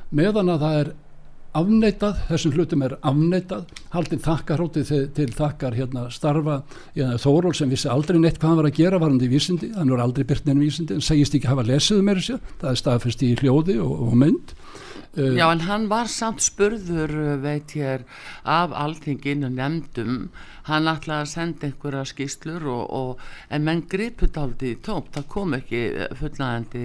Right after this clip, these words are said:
Speaker 2: skýringar.
Speaker 1: Ég, ég hafði nú einu sinni, hérna, Þóró líka og það sem hann, eh, fyrirgefur, ég kalli það, hann laug að Alþingi og ég var með þrjátíu, fjörutíu alþingismenn inn á þræð-, þráði það sem ég var að ræða við hann. Hann laug að Alþingi þar.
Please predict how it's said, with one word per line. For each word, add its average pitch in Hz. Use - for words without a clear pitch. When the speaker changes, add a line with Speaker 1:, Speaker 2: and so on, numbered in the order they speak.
Speaker 2:
skýringar. 135
Speaker 1:
Ég, 139
ég 147
hafði 151
nú 160
einu 160
sinni, 170
hérna, 156
Þóró 160
líka 151
og 120
það 131
sem 131
hann, 127
eh, 131
fyrirgefur, 135
ég 139
kalli 139
það, 135
hann 127
laug 156
að 135
Alþingi 143
og 113
ég 131
var 127
með 123
þrjátíu, 135
fjörutíu 139
alþingismenn 127
inn 180
á 131
þræð-, 151
þráði 147
það 131
sem 143
ég 127
var 127
að 127
ræða 123
við 156
hann. 131
Hann 165
laug 135
að 131
Alþingi 135
þar. 127